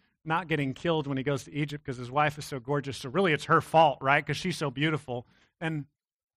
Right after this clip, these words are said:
and so he's struggling to, to trust these other gods, to have another god before him besides the real God. So Luther says, "Whenever that happens, then boom, boom, boom, all these dominoes fall. We start breaking other commandments." That's why we lie. When,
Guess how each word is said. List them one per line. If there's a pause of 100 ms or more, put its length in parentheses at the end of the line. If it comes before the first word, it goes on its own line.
(180)
and
so
he's
struggling
to, (140)
to
trust
these
other
gods,
to
have
another
god (960)
before
him
besides
the
real
God. (840)
So
Luther
says,
"Whenever
that
happens,
then
boom,
boom,
boom,
all
these
dominoes
fall.
We
start
breaking
other
commandments." (640)
That's
why
we
lie.
When,